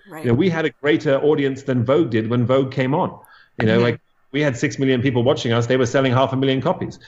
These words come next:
Speaker 2: right? So it was, th-, that's why they needed to come on Top Model too. You know, it was a di-, it was, those were the moments that were happening. And so I think that when I started,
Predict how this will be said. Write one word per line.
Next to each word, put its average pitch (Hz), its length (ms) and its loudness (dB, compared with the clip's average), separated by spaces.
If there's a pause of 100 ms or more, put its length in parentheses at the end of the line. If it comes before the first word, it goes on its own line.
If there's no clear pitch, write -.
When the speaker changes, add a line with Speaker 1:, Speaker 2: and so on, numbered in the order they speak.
(140)
Speaker 2:
right? - 240 0
So 135 300 2 (220)
it 156 180 -2
was, 135 400 -2 (260)
th-, - 240 -8
that's 143 220 -2
why 147 180 2
they 156 120 2
needed 156 260 0
to 156 60 -4
come 160 180 0
on 151 80 0
Top 147 160 -2
Model 143 320 -4
too. - 280 -2
You 104 80 -4
know, 110 80 0
it 120 120 2
was 117 160 0
a 123 60 0
di-, 143 200 2
it 147 100 0
was, 135 140 0
those 147 280 -4
were 139 60 -2
the 131 120 0
moments 135 420 0
that - 100 -4
were 117 120 -2
happening. 107 420 -4
And 107 280 -6 (340)
so 139 300 2 (760)
I 120 100 0
think 143 300 -2
that 120 260 0
when 131 160 0
I 143 140 2
started, 131 680 0